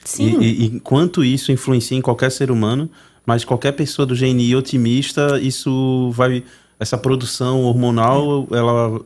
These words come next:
Speaker 2: vai acontecer com muito mais força,
Speaker 1: E
Speaker 2: né?
Speaker 1: eu hoje tenho plena certeza dessa, assim, ó, quanto o meu corpo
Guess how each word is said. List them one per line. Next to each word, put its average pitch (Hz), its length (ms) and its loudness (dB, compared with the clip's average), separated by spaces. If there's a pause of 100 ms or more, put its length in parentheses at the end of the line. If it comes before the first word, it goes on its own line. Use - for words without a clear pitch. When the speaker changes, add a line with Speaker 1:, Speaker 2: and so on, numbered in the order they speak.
Speaker 2:
vai 117 200 0
acontecer 120 880 -4 (300)
com 117 100 -4
muito 131 240 0
mais 135 120 0
força, - 380 -2
Speaker 1:
E - 20 8
Speaker 2:
né? 202 120 4
Speaker 1:
eu 185 140 4
hoje 214 240 2
tenho 226 160 0
plena 208 300 0
certeza 269 560 -4
dessa, 175 340 -2
assim, 160 280 -6
ó, 151 80 -2
quanto 196 680 -2 (640)
o 202 80 -2
meu 214 240 4
corpo 247 400 0